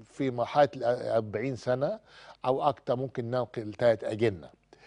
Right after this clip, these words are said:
آه، لكن دلوقتي الحقيقة في اتفاق يمكن عالمي على، آه، آه، one embryo، إن إحنا ننقل جنين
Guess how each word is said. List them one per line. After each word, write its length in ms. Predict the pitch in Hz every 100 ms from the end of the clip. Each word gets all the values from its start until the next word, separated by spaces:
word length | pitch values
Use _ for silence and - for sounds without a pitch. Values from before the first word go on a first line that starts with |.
| - - - 120
آه، 140 | 117
لكن 720 | 127 127 165 185 214 208 214 175
دلوقتي 540 | 131 127 156 143 160
الحقيقة 440 | 127 135 147 190
في 140 | 170 196
اتفاق 460 | - 123 160 -
يمكن 240 | 143 113 117
عالمي 420 | 101 110 151 165
على، 260 | 127 139 143
آه، 80 | 147 190 _ 139
آه، 400 | 117 - 120 -
one 420 | 135 143 156 156
embryo، 220 | 135 101 95 85 95
إن 60 |
إحنا 200 | 117 117
ننقل 500 | 117 135 147 143 127
جنين 460 | 117 110 131 135